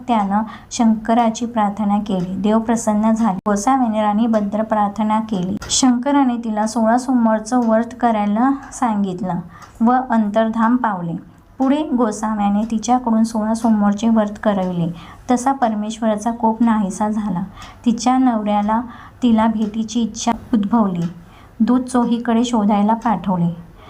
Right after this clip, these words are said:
शोधता शोधता तिथे आले. गोसाव्याच्या मठीत राणीला पाहिलं. तसं जाऊन त्यांनी सांगितलं. त्याला मोठा आनंद झाला. राजा प्रधान सुद्धा गोसाव्याकडे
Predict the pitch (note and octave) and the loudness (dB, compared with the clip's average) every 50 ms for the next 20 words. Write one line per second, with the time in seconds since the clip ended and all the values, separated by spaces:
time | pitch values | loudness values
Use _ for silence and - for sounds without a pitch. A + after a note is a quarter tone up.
0 | - - - - - B3 A#3 A#3+ - - C4+ C#4 C#4 C#4 B3 - - A3 A3 - | -20 -16 -12 -2 0 0 0 0 0 0 -2 0 0 -2 -4 -4 -4 -6 -4 -2
1 | A#3 A3 - - A#3+ A#3+ A3+ G3 F3 G#3+ G#3 F#3 - - - A#3+ A3+ A3+ A3+ - | -2 -2 -2 0 0 2 2 2 0 -4 -6 -8 -10 -6 -2 0 0 0 0 0
2 | B3+ C4 C4+ C4+ C4 C4 C4+ C4 B3+ A#3+ G#3 G3+ - - A3+ A3+ - A3+ G#3 G3+ | 0 0 0 0 -2 -2 2 2 2 2 2 -2 -4 -4 -4 -2 0 0 0 0
3 | G3+ G3+ G3+ G#3 A3 B3 A#3+ - B3+ A3+ G3+ E3+ E3+ E3+ - - - A3+ A3+ - | 0 -2 -2 -2 -2 -2 0 0 -2 -2 -2 -2 -4 -4 -6 -4 -2 -2 -2 2
4 | C4+ C#4 B3+ B3 A3+ G#3+ G#3 G#3 A3 A3 - A3 G#3 G3+ G#3 G#3+ G#3+ G#3+ - - | 2 2 4 4 2 2 2 0 -2 0 0 0 2 2 2 2 0 -2 -2 0
5 | A3+ A3 G3+ F#3+ F#3 - - F3+ F#3+ - - A3+ G#3+ G#3 G#3+ G#3 G#3+ A#3 B3 B3+ | 0 0 0 -2 -4 -6 -6 -6 -8 -4 -2 0 0 0 0 0 0 0 -2 -2
6 | - - - - - A#3+ A#3+ A#3 A#3 B3 C#4 C4+ B3+ G#3+ G#3 G#3 G3+ G#3 A3 G#3+ | -6 -14 -20 -4 0 2 2 2 2 2 0 0 0 0 -2 -2 0 0 0 0
7 | A#3 A#3 F#3+ E3+ E3+ E3+ E3+ - - - - - A#3+ A#3 A#3 A3+ G3+ G3 A3 A#3 | -2 -2 -2 -2 -2 -4 -6 -10 -16 -18 -4 0 2 2 2 2 2 2 0 0
8 | A3+ A3+ A#3 A3+ A3 G#3 G#3 A#3 A3+ A#3+ B3 A#3+ A3+ G3+ G3 - A#3 A#3+ A#3 A3+ | 0 0 0 0 0 2 2 2 2 2 2 2 0 -4 -4 -2 0 2 2 2
9 | G#3 G3 - - G#3+ G#3 G#3+ A3 A3 A3 G#3 G#3 A3+ | 2 0 -2 -4 -2 -2 -2 -2 -2 -2 0 0 -2